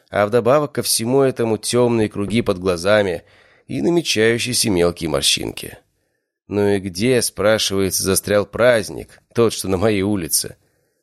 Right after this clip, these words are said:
Я почесала голову, растрепав волосы, тут же упавшие на лицо,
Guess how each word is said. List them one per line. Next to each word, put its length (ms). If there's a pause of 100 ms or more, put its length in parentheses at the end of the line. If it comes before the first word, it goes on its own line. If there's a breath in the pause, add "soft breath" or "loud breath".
Я 200
почесала 520
голову, 640
растрепав 560
волосы, 560 (380 soft breath)
тут 200
же 120
упавшие 500
на 60
лицо, 540